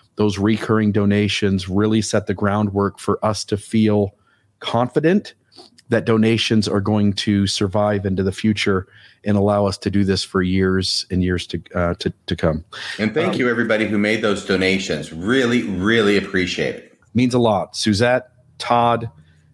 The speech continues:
Speaker 1: uh, Bob, uh, Lynn, Stephen, um, there was a Joseph and a Darlene. Um, I think that was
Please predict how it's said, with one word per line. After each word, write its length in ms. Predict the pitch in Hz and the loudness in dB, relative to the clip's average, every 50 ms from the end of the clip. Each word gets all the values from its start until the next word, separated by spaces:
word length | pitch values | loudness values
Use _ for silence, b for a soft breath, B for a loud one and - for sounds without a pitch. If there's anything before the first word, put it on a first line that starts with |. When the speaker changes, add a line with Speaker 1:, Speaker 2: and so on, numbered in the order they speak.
| b _ _ | b _ _
Speaker 1:
uh, 300 | 90 92 92 92 90 90 | -4 -2 -2 0 -2 -2
Bob, 580 | 85 82 - 110 117 120 127 131 135 143 147 139 - _ _ b b b b b b _ _ _ | -4 -2 0 2 2 4 2 2 0 -2 -4 -8 -10 _ _ b b b b b b _ _ _
uh, 420 | 92 92 92 90 90 92 90 90 - - | -2 -2 0 0 0 0 0 -2 -4 -4
Lynn, 720 | - 87 92 98 107 123 135 143 151 165 165 175 180 175 - _ _ _ _ _ _ _ _ _ _ | -4 -2 0 0 2 2 2 2 0 0 0 0 0 -2 -6 _ _ _ _ _ _ _ _ _ _
Stephen, 840 | - - - 135 143 147 143 147 139 139 135 135 135 135 143 143 - - _ _ _ _ _ _ | -16 -6 -4 0 0 0 0 0 0 0 2 0 0 -2 -4 -6 -12 -18 _ _ _ _ _ _
um, 840 | 104 98 98 98 95 98 98 98 98 98 95 95 95 98 98 95 92 - | -4 -2 -2 0 0 0 0 0 0 0 0 0 0 0 0 -2 -2 -2
there 80 | 98 98 | -2 -2
was 100 | 92 95 | 0 0
a 60 | 95 | -2
Joseph 400 | 87 113 113 113 110 - - 110 | 0 2 0 0 0 -2 -2 0
and 180 | 107 101 92 104 | 0 2 2 2
a 40 | |
Darlene. 440 | 101 98 95 95 98 95 92 85 B B B B B B B B _ | 2 2 2 2 2 2 0 -2 B B B B B B B B _
Um, 440 | 123 123 120 117 117 113 113 117 - - - _ _ _ - _ - | 2 2 4 4 4 4 4 2 -2 -8 -20 _ _ _ -12 _ -4
I 40 | 107 | 0
think 220 | - 139 110 - | 0 0 0 0
that 180 | 117 113 - - | 0 0 2 2
was 400 | 110 104 101 101 - - - | 2 2 2 -2 -4 -6 -8